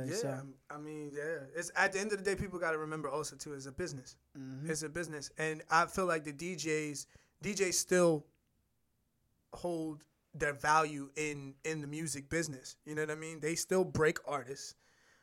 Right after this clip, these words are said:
Speaker 2: They still do a lot for the artists. I mean, if you, like I said, if you, a D J spinning one of your records at a party, you know what I mean? You might get a couple fans off of that. And they
Speaker 1: Right.
Speaker 2: could, they could be a local D J. They don't have to be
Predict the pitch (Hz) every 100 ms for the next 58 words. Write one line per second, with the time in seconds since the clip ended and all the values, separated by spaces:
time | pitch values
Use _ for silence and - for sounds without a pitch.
0 | _ _ 156 151 - 170 147 175 156 143
1 | 156 160 - 165 151 143 143 147 151 -
2 | 165 160 156 143 180 196 156 147 160 -
3 | 196 - - 147 156 - - - _ -
4 | 139 208 214 190 - 233 226 202 180 202
5 | 196 185 170 208 185 165 165 139 - 208
6 | 220 151 143 - _ _ _ - 175 180
7 | 175 175 190 196 185 190 190 190 190 185
8 | 220 185 160 147 139 131 160 147 127 180
9 | 160 202 208 190 170 185 175 196 196 185
10 | 180 151 147 143 170 185 185 175 156 180